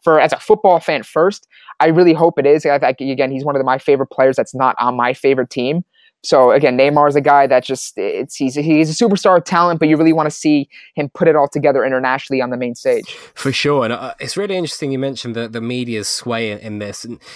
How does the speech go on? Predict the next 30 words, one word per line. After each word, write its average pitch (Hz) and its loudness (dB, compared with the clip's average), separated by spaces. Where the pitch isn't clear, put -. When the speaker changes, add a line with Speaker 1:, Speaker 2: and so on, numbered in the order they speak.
Speaker 2:
if - -8
you 202 -6
look 262 -6
at - -8
James 165 -6
Rodriguez 120 -6
four 117 -6
years 117 -4
ago, 98 -12
he 185 -4
didn't 170 -4
win 147 -2
the 120 -4
tournament, 110 -4
but - -8
he - -12
had 175 -6
an 156 -6
outstanding 143 -6
tournament 101 -8
individually. 110 -6
And 120 -4
the 117 -6
media 135 -4
painted 143 -6
this 113 -6
narrative 104 -6
that 107 -10
he 113 -6
was 107 -8